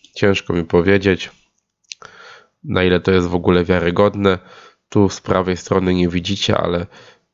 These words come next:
y, wysokość tego impulsu to jest około trzy i pół wolta.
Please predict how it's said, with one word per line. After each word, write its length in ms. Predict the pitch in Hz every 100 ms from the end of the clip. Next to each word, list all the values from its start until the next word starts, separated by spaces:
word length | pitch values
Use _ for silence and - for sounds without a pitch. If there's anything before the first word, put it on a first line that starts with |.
| _ _ -
y, 520 | 87 85 82 82 82 -
wysokość 560 | 98 87 107 - 87
tego 440 | - 90 87 82 - _ - -
impulsu 720 | 95 87 120 110 - 101 92 - _ _
to 120 | -
jest 220 | 95 -
około 340 | 90 - 87 87
trzy 340 | - - 95
i 80 | 90
pół 280 | - 95 87
wolta. 420 | 101 95 -